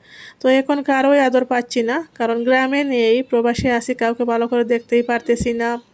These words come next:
তারপরে হচ্ছে, আহ, মা বাবার খেদমত করতে পারতেছি না, এটা হচ্ছে সবচেয়ে বড় দুঃখ আর কষ্ট আমার। বাবা তো চলেই গিয়েছেন, বাবাকে দেখতে পারিনি।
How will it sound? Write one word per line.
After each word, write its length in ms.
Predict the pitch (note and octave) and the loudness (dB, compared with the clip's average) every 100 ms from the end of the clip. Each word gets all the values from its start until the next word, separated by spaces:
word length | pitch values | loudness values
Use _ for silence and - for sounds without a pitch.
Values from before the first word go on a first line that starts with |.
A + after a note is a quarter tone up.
| _ _ - | _ _ -8
তারপরে 440 | A#3 A#3 A3+ A3+ | -4 -4 -2 -2
হচ্ছে, 440 | A#3 A3 E3+ A#3+ A3+ | -4 -6 -2 0 0
আহ, 1300 | - - - - - - - - _ A#3+ A#3+ A#3 A#3 | -6 -18 -18 -18 -18 -18 -20 -20 _ -4 -2 0 0
মা 320 | B3 B3 B3 | 0 0 -2
বাবার 220 | B3 B3+ | -2 -4
খেদমত 400 | B3 B3+ B3 B3+ | -2 -2 -2 -4
করতে 280 | - B3+ B3+ | -2 -2 0
পারতেছি 480 | B3 A#3+ B3 A#3+ B3 | -2 -2 -2 -4 -4
না, 280 | A#3 A#3 A3+ | -4 -2 -2
এটা 240 | A#3 A#3+ | -2 -4
হচ্ছে 300 | A#3 A#3 - | -4 -6 -6
সবচেয়ে 340 | - A#3 B3 A#3+ | -6 -4 -2 0
বড় 200 | A#3+ A#3 | 0 0
দুঃখ 380 | B3 A#3 - | -2 -6 -4
আর 120 | A#3+ A#3+ | -4 -2
কষ্ট 320 | A#3+ A3+ - A#3 | -2 -4 -2 -2
আমার। 340 | A3+ B3 C4 - _ _ - - - _ _ _ - | -2 -4 -6 -10 _ _ -14 -14 -16 _ _ _ -4
বাবা 220 | B3+ A#3+ | 0 0
তো 100 | A#3+ | 0
চলেই 400 | C4+ C#4 B3+ B3+ | 0 2 4 2
গিয়েছেন, 460 | B3 B3+ B3 B3 B3 C4+ | 2 2 2 0 -2 0
বাবাকে 300 | B3 A#3+ A#3+ | -2 0 -2
দেখতে 300 | A#3+ A#3+ A#3+ | -2 -2 -2
পারিনি। 480 | A#3+ A#3 A#3 C4+ | 0 0 -2 -6